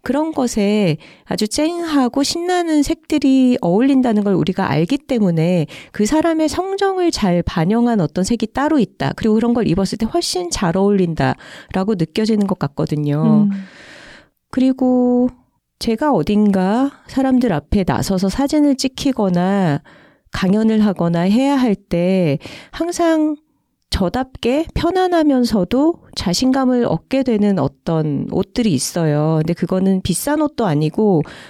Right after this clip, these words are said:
Speaker 1: 막 브랜드가 유명한 그런 럭셔리 브랜드의 옷도 아니고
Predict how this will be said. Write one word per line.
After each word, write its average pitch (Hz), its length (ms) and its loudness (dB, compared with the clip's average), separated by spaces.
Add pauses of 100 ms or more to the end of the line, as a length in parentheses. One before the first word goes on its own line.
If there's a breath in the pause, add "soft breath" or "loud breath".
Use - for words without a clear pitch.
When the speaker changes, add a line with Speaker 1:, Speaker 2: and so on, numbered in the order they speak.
(100 loud breath)
Speaker 1:
막 240 260 -4
브랜드가 196 480 0
유명한 170 880 0
그런 139 540 0 (100)
럭셔리 214 360 -2
브랜드의 175 360 0
옷도 151 320 -2
아니고 156 640 0